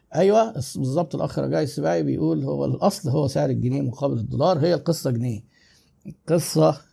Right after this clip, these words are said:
جنيه. محدش يقعد يقول لي ده أمريكا عندهم مظاهرات، إيه اللي يخلي الدولار يزيد؟ يا حبيبي إحنا مالنا؟ الناس بتلعب مع بعض فوق، إحنا تح-، إحنا تحت، إحنا إيه؟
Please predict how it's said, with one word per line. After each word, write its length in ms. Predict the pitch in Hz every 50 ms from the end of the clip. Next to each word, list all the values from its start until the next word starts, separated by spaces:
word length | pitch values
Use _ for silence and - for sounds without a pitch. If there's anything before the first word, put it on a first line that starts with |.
| _ _ -
جنيه. 500 | 127 113 120 123 131 147 156 151 160 -
محدش 500 | 147 135 - 147 156 143 135 131 - -
يقعد 180 | 156 151 131
يقول 180 | 127 147 165 160
لي 80 | 156 151
ده 260 | - 147 175 - 202
أمريكا 340 | 214 226 254 269 226 - 214
عندهم 400 | 185 208 185 214 220 220 208 208
مظاهرات، 640 | 196 175 196 190 185 196 202 196 185 175 175 -
إيه 160 | - - 247 240
اللي 140 | 226 214
يخلي 200 | 202 156 208 226
الدولار 320 | 214 202 180 196 202 214 220
يزيد؟ 460 | 202 202 185 175 208 214 208 170 - -
يا 120 | 156 196
حبيبي 460 | 202 196 175 202 208 220 277 294 285
إحنا 200 | 226 - - 170
مالنا؟ 420 | 170 170 220 240 175 120 98 92 - _ _ _ _ _ _ _ _ _ _ _ _ _ _ _ _ 202
الناس 220 | 220 269 294 285
بتلعب 340 | 214 180 - 247 196 170 160
مع 160 | 143 139 143
بعض 240 | 160 196 185 151 147
فوق، 320 | 123 - 165 156 147 -
إحنا 200 | 214 - 240 220
تح-، 240 | 170 - 190 190 175
إحنا 200 | 175 131 165 165
تحت، 300 | 156 208 170 - - -
إحنا 200 | - - 135 131
إيه؟ 200 | 147 156 160 156